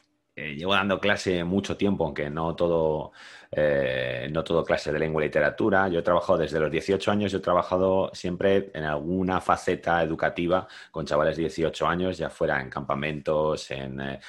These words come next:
cursos de radio, de extraescolares, de, bueno, pues, de proa, de, de mejora,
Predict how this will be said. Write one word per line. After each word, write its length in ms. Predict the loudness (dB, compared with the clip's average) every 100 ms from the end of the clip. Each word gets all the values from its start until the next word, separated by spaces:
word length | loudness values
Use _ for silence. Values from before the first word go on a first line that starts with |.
| -18
cursos 400 | -12 -10 -6 -6
de 800 | -4 -4 -2 -2 -2 -2 -2 -4
radio, 420 | -2 0 0 -2
de 100 | -4
extraescolares, 920 | -4 -8 -8 -4 0 0 0 -2 -4 -6
de, 320 | -6 -6 -6
bueno, 280 | -6 -10 _
pues, 240 | -14 -12 -14 -18 -18 -8
de 200 | -2 -2
proa, 500 | 0 2 4 4 2
de, 180 | 0 -2
de 140 | -4
mejora, 680 | -6 -2 2 4 6 4